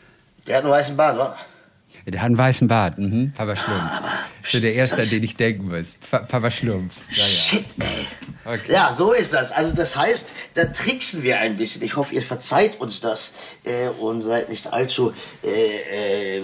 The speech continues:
Speaker 1: böse. Aber jetzt, jetzt wisst ihr auch, ich bin auch, werd auch älter. Wie jeder andere.
Speaker 2: Ja,
Speaker 1: Das
Speaker 2: äh,
Speaker 1: Alter
Speaker 2: so
Speaker 1: geht
Speaker 2: ge-,
Speaker 1: an keinen
Speaker 2: so gehört
Speaker 1: vorbei.
Speaker 2: das doch. So gehört das
Speaker 1: Oder
Speaker 2: doch.
Speaker 1: jetzt, was, was ist, wenn ich mir den Bart abmache? Dann sieht man's gar nicht mehr, ne?
Speaker 2: Und dann wirst du noch jünger.
Speaker 1: Ah, ja.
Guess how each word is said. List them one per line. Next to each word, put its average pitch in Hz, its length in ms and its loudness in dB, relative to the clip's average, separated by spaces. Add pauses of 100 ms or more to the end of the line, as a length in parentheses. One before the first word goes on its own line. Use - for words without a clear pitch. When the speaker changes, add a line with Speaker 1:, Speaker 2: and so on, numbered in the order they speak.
(140)
Speaker 1:
böse. 98 220 2
Aber 90 80 0
jetzt, 101 300 0
jetzt 98 420 -2
wisst 101 160 0
ihr 90 100 2
auch, - 280 -2
ich - 140 -6
bin 95 120 -6
auch, 87 200 -2 (140)
werd 92 120 0
auch 101 180 0
älter. - 240 -6 (300)
Wie 139 340 4
jeder 190 260 0
andere. - 400 -2
Speaker 2:
Ja, - 80 -6
Speaker 1:
Das - 140 0
Speaker 2:
äh, 185 40 2
Speaker 1:
Alter 262 240 4
Speaker 2:
so - 40 0
Speaker 1:
geht 101 140 0
Speaker 2:
ge-, - 80 -4
Speaker 1:
an - 60 -8
keinen 104 180 0
Speaker 2:
so 101 80 2
gehört 98 180 -2
Speaker 1:
vorbei. - 20 -2
Speaker 2:
das 87 160 -6
doch. - 140 -10 (260)
So 120 140 -2
gehört 117 320 2
das 98 80 0
Speaker 1:
Oder 202 200 6
Speaker 2:
doch. 196 60 2
Speaker 1:
jetzt, 160 200 -2
was, 139 120 -4 (100)
was 170 180 -8
ist, 143 180 -6
wenn 147 100 -2
ich 127 120 -8
mir 127 100 -6
den 107 160 -4
Bart 80 320 -4
abmache? 92 560 -2
Dann 156 160 -4
sieht 185 200 -8
man's 208 180 -2
gar 208 220 2
nicht 80 200 -8
mehr, 78 140 -8
ne? - 240 -8 (420)
Speaker 2:
Und 165 120 4
dann 117 140 4
wirst 104 200 0
du 98 40 2
noch 120 200 4
jünger. 87 400 0 (600)
Speaker 1:
Ah, - 80 2 (140)
ja. - 300 2